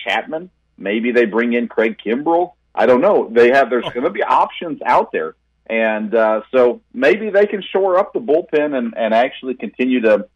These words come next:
Speaker 1: to play right there around five hundred or just above five hundred baseball.
Speaker 2: E S P N Radio, thirteen hundred ninety-two point five. The Bottom Line with Brad Taylor and our good friend Vince Stover from the Fo-, the Sports Stove Podcast. They're never bringing Chapman back here.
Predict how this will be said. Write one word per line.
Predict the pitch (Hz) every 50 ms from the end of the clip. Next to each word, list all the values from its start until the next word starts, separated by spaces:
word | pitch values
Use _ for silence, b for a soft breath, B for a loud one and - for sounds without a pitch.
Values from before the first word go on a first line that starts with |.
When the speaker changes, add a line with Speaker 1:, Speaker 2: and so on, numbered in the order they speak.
| _ _ _ _ _ -
Speaker 1:
to | 117
play | - - 135 123 113
right | 107 113 120 117 -
there | 131 123
around | 117 113 113 110 107 -
five | - 110 113 113 -
hundred | - 117 113 113 104 101
or | 98
just | 92 101 101 - 110
above | 95 92 104 107 104 -
five | 101 98 98 -
hundred | 104 95 92 92
baseball. | 87 92 104 - - - - - - _ _ _ _ _ _ _ _ _ _ _ _ _ _ _ _ -
Speaker 2:
E | 170
S | 160 -
P | - 175 165
N | 160 156
Radio, | 165 160 156 156 147 143
thirteen | 143 - 165 156 - 156 143
hundred | 151 156 143 139
ninety-two | 139 147 147 143 131 - 143 -
point | - 139 135 131 -
five. | 151 143 143 139
The | 135 131
Bottom | 156 220 285 277 247
Line | 247 254 247 233 214 190 170
with | 165 160 _ _
Brad | 180 185 180 185 180 175 170
Taylor | - 190 202 214 240 269 262 - - _ _
and | 214 247 254 220
our | 202
good | 180 196 185 160
friend | - 196 190 180
Vince | 160 208 208 -
Stover | - - 196 208 220 247 240
from | - 185 160
the | 151
Fo-, | - - 196 185 - _
the | 143 151 151 143
Sports | 143 - - 220 214 208 - -
Stove | - - 202 196 196 190 -
Podcast. | - 190 196 202 196 - 202 202 196 180 - b b b b b b
They're | 233 262 233
never | 214 220 233 226 208 190
bringing | 156 175 190 185 170 151 135
Chapman | - - 175 160 143 135 131 117
back | 127 120 113 107 -
here. | 120 101 92 -